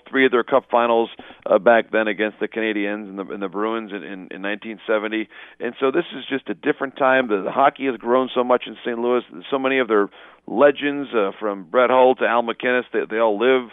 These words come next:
uh, right here in the Saint Louis area. So, uh, last night, in so many ways, Clay, was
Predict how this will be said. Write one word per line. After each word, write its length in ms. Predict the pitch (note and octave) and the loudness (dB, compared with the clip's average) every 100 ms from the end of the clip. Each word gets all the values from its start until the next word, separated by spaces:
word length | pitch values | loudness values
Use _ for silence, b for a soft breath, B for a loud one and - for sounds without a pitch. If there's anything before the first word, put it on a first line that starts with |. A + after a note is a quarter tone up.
| B B B A2+ | B B B 4
uh, 260 | A#2+ A2 | 8 8
right 220 | G2+ A#2+ | 6 4
here 140 | B2+ B2 | 4 2
in 60 | |
the 60 | G#2+ A#2 | 0 -2
Saint 140 | G#2+ | 0
Louis 160 | A2 F#2 | 0 0
area. 360 | G#2+ A2+ A2+ A2+ | 2 4 2 2
So, 220 | C3 A#2 B B B - | 4 4 B B B 4
uh, 360 | A#2+ A#2+ A2+ - G1+ - | 8 8 6 2 -6 -2
last 360 | A2 C#3 D3 - | 2 4 4 4
night, 160 | D#3 | 2
in 140 | C#3+ B2+ | 2 0
so 100 | D3 | 2
many 180 | C#3+ C3 | 6 8
ways, 240 | C#3 C#3+ - | 8 6 6
Clay, 220 | C3 C3 | 6 6
was 180 | B2+ | 4